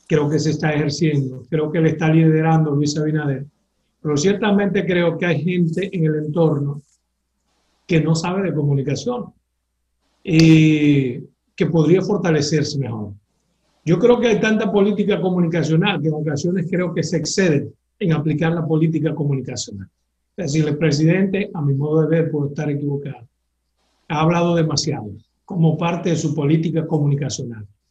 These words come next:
como parte de su política de estar gente con, eh, cerca de la gente y dar respuesta a las inquietudes que él entiende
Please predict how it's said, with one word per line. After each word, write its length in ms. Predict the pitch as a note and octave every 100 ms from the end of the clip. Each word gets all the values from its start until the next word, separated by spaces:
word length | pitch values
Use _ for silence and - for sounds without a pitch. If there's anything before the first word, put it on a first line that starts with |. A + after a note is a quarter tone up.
| _ _
como 300 | - D#3 C#3
parte 320 | D#3 D#3+ E3+ F#3
de 60 |
su 140 | D3+ D#3+
política 480 | D#3+ D#3+ D#3+ E3+
de 80 | E3
estar 300 | - E3+ D#3
gente 420 | D#3+ E3+ D#3 E3
con, 380 | D#3+ D#3 D#3+ -
eh, 80 | D3
cerca 380 | - E3+ D#3+ D#3+
de 80 | D#3
la 120 | D#3
gente 500 | E3+ E3 D#3+ D#3+ D#3+ - _ _ _ _ _ _ _ _ _
y 120 | F3
dar 200 | E3+ G3
respuesta 640 | G3 D#3 A3 A#3 - D3
a 20 | C#3
las 200 | C#3 F3+
inquietudes 520 | D#3 D#3 E3+ F3 D#3
que 140 | E3
él 140 | D#3+ F3+
entiende 720 | D3+ F#3 G#3 G#3 E3+ F#3+